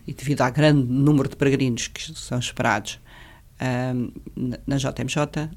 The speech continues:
Lisboa dois mil e vinte e três, os peregrinos vão ficar parados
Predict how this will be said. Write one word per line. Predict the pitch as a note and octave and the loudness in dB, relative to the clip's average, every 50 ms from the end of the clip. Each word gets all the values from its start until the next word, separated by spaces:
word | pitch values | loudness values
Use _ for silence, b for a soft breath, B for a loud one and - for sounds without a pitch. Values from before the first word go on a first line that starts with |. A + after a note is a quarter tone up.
| - | -6
Lisboa | D3 C3+ C3 C3 - C3+ C3+ | -6 -4 -4 -4 -2 -2 -2
dois | A#2+ B2+ B2+ B2 - | -2 -2 -4 -6 -4
mil | - B2+ B2+ | -4 -4 -4
e | |
vinte | A#2+ C#3 C3+ - | -4 -4 -6 -6
e | C3 | -4
três, | - C#3+ D3+ D3+ E3 E3+ - - B B B B B B B B B B B B B B B | 0 2 4 4 2 2 -2 -8 B B B B B B B B B B B B B B B
os | B D3 C#3 - | B 2 2 2
peregrinos | - D#3 D#3 D#3+ D#3+ D3 C3 B2 | 4 4 6 8 8 6 6 4
vão | B2 C#3+ C#3+ | 2 0 0
ficar | C#3 - C#3+ C#3 - B2 - | 0 0 0 0 0 0 0
parados | - - C3 B2 C#3 D3 C#3+ C#3 C#3+ F3 F3 F#3+ F#3 - - | 0 -2 0 0 2 2 0 0 -2 -6 -8 -8 -8 -10 -14